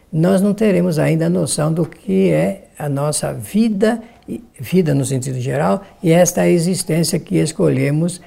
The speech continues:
para viver em processo de coletividade. Agora, eh, Coelho, eu preciso dizer, em nome do Espiritismo,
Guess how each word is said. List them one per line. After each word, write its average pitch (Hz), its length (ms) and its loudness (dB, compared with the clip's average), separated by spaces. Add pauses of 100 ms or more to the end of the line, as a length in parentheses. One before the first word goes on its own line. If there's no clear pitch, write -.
(140)
para 143 260 2
viver 151 680 0
em 165 140 0
processo 160 520 -4
de 151 140 -6
coletividade. 165 1000 -4 (460)
Agora, 175 560 2 (240)
eh, 135 440 -6
Coelho, 147 460 0 (180)
eu 202 120 4
preciso 214 480 -2
dizer, 139 380 0
em 131 80 0
nome 143 180 0
do 127 80 -2
Espiritismo, 123 880 -2